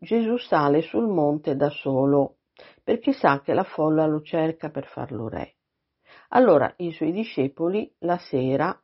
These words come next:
prendono la barca per ritornare a Cafarnao senza di lui.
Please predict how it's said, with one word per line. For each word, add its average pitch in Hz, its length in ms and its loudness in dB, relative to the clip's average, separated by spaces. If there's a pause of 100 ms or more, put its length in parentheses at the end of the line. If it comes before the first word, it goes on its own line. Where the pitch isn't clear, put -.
(180)
prendono 151 520 -2
la 180 120 0
barca 131 580 -2
per 180 140 -8
ritornare 156 500 -4
a 147 60 -8
Cafarnao 127 800 -10 (260)
senza - 400 -10
di 147 180 -4
lui. 175 340 2